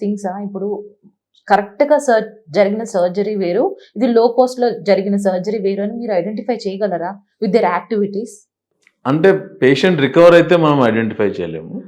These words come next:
Speaker 2: But if patient is not recovering, then we'll go for the history.
Speaker 1: ఓకే.
Speaker 2: So, ఏం వాడారు, మీ పోస్ట్ ఆప్ నోట్స్ ఏంటి, మీ డిశ్చార్జ్ సమ్మరీస్ ఏంటి అని తీసుకున్నప్పుడు ఆ స్టిక్కర్స్ ఉంటాయి.
Speaker 1: Hmm.
Speaker 2: మనం ఏం సర్జరీ చేసాం, వాళ్ళకి ఏం ఇంప్లాంట్ చేసాం అని డెఫినెట్గా ఆ స్టిక్కర్స్ పడి ఉంటాయి.
Speaker 1: Hmm.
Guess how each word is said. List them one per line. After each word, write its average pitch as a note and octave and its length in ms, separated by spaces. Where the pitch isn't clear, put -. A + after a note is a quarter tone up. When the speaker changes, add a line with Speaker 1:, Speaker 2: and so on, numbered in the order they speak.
Speaker 2:
But B2+ 180
if B2 160
patient C#3+ 320
is D3 140
not C#3+ 200
recovering, C#3 440
then C#3 140
we'll B2+ 200
go C3 120
for C3 100
the B2 180
history. F2+ 360
Speaker 1:
ఓకే. F#3+ 220
Speaker 2:
So, A2 100
ఏం A#2 240
వాడారు, G#2+ 500
మీ G#2+ 240
పోస్ట్ G#2+ 500
ఆప్ G#2+ 240
నోట్స్ G#2 300
ఏంటి, G2+ 400
మీ G2+ 180
డిశ్చార్జ్ G#2 460
సమ్మరీస్ G#2 440
ఏంటి G2+ 240
అని G2+ 140
తీసుకున్నప్పుడు A#2+ 760
ఆ G#2 40
స్టిక్కర్స్ C#3 520
ఉంటాయి. F#2+ 240
Speaker 1:
Hmm. - 420
Speaker 2:
మనం G2+ 180
ఏం B2 180
సర్జరీ A#2 400
చేసాం, G#2+ 380
వాళ్ళకి G#2 280
ఏం A#2+ 160
ఇంప్లాంట్ A2 380
చేసాం G#2+ 200
అని D3 160
డెఫినెట్గా D3 400
ఆ - 20
స్టిక్కర్స్ A#2+ 480
పడి G#2 80
ఉంటాయి. G#2 400
Speaker 1:
Hmm. E3+ 220